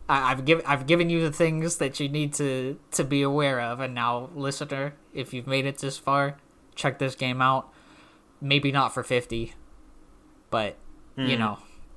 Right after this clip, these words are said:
Speaker 1: <laughs> I bought it for fifty 'cause I was, I, I have, I get fomo.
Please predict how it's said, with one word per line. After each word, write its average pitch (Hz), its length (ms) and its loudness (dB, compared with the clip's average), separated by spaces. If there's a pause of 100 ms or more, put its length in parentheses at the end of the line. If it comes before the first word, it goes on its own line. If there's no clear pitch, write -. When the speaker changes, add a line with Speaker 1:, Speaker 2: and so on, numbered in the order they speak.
(220)
Speaker 1:
<laughs> - 1160 -4
I 120 120 6
bought 120 220 8
it 113 100 2
for 110 140 -6
fifty 101 320 -6
'cause 110 240 -6
I 104 140 -4
was, - 400 -6 (1160)
I, 110 380 2
I 110 40 0
have, 107 580 -2 (360)
I 123 120 -2
get 131 180 0
fomo. 127 520 4